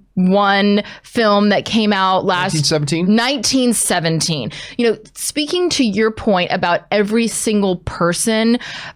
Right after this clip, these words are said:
Speaker 1: being so invested, you know, there's a really funny, um, uh, it was, it wasn't a Vine, it was like an Instagram or TikTok or Snap, whatever, uh, something about this guy who's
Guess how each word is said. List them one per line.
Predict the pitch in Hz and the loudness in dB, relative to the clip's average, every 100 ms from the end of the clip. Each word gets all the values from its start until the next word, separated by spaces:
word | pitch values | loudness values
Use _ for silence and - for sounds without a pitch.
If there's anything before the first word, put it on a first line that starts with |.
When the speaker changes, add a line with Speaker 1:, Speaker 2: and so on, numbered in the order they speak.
| - | -2
Speaker 1:
being | 214 202 196 | 2 4 2
so | - 214 | 2 0
invested, | 208 165 170 175 240 233 226 - - | 2 2 0 -2 0 0 0 -6 -2
you | |
know, | 208 190 | 0 2
there's | 226 226 | 2 2
a | 220 | 2
really | 202 226 233 | 2 2 0
funny, | 208 - 202 202 185 180 - - - - _ - _ - - | -2 -2 -2 0 0 -2 -4 -10 -20 -20 _ -20 _ -8 -2
um, | 180 165 165 - - | 2 2 2 -2 -4
uh, | 190 - | -2 0
it | 190 | 2
was, | 190 185 - | 0 -2 -6
it | - | -2
wasn't | 240 269 190 | 0 2 0
a | |
Vine, | 160 156 165 | 0 0 0
it | |
was | 170 175 | 0 0
like | 175 | 0
an | 160 - | 0 2
Instagram | 196 196 - 185 185 175 175 175 170 | 0 0 -2 0 0 2 2 2 2
or | 170 160 165 160 - | 2 2 0 -2 -6
TikTok | 208 - 185 170 | -4 0 0 0
or | 170 165 147 | 0 -2 -6
Snap, | - 185 - | -4 -4 -2
whatever, | 180 170 165 160 - - - - | -2 0 0 -2 -4 -14 -12 -4
uh, | 202 185 | 0 2
something | 196 233 208 208 | 2 2 2 2
about | 185 175 185 | 0 0 0
this | 185 - - 165 | 0 -2 -4 -2
guy | 180 175 180 180 | 0 2 2 2
who's | 165 196 180 165 | 2 2 2 0